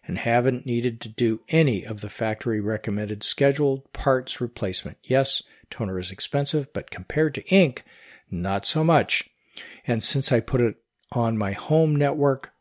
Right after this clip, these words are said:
we have one common printer instead of multiple little inkjet printers around the house.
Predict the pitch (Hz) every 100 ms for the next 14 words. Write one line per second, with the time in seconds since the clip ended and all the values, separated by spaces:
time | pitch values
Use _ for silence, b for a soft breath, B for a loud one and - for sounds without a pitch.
0 | - 113 - 101 95 101 98 120 101 -
1 | 123 117 107 - 127 123 131 117 95 95
2 | - 92 95 110 143 - 151 135 127 123
3 | 123 - 123 - - 123 117 - 127 110
4 | 117 104 98 90 95 98 95 - 90 -
5 | - -